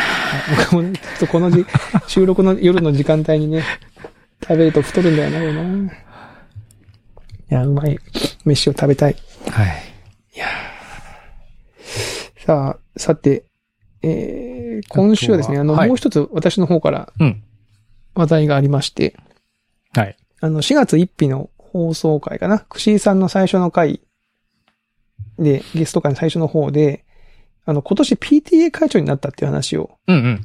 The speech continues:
Speaker 2: ちらっとしましたね。
Speaker 1: ちらっとしたんですけど、
Speaker 2: うん。
Speaker 1: ピーティーエー会長になったんですよ。
Speaker 2: お。もうすごいですね。もう、クリスさんも何でも乗り、上り詰めないと気が済まないみたいな、そういう感じ。
Speaker 1: やっぱ長がつくと。
Speaker 2: <laughs>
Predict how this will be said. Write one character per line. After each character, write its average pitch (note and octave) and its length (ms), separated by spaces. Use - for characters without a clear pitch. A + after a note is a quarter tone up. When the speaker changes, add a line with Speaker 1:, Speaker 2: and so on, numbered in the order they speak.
Speaker 2:
ち - 100
ら D3 40
っ - 20
と B2+ 80
し B2+ 100
ま A#2 60
し - 40
た A#2+ 80
ね。 A#2 240
Speaker 1:
ち - 80
ら A3 60
っ F#3+ 40
と - 80
し C3+ 60
た C#3 120
ん F3 300
で C3+ 120
す A2+ 80
け - 100
ど、 - 100
Speaker 2:
う - 40
ん。 - 20
Speaker 1:
ピ A#3 100
ー A3 80
テ - 0
ィ - 40
ー - 20
エ - 20
ー A#3 40
会 G#3+ 100
長 - 80
に C#3 40
な C3 80
っ - 20
た - 100
ん - 40
で D3+ 40
す - 120
よ。 - 100
Speaker 2:
お。 C#3+ 200
も A2 100
う - 20
す - 200
ご A#3 120
い C#4+ 40
で - 40
す - 120
ね。 A2 140
も B2 380
う、 - 60
ク - 80
リ G3 60
ス - 40
さ C#3+ 60
ん A#2+ 60
も A#2 80
何 D#3+ 260
で G3 60
も F#3+ 80
乗 D#3 140
り、 F#3+ 200
上 D#3+ 280
り G3+ 80
詰 G3 280
め G3 80
な D3 60
い G#2+ 100
と G2 400
気 - 120
が C#3+ 100
済 D3 100
ま C#3 80
な A2 80
い F#2 40
み F#2 80
た F#2+ 80
い - 20
な、 F#2+ 60
そ A2+ 80
う - 20
い - 40
う - 20
感 G#2 100
じ。 - 20
Speaker 1:
や G#2+ 40
っ C#4 160
ぱ A#3 60
長 E3+ 60
が C#3 140
つ - 120
く D3+ 120
と。 - 100
Speaker 2:
<laughs> - 80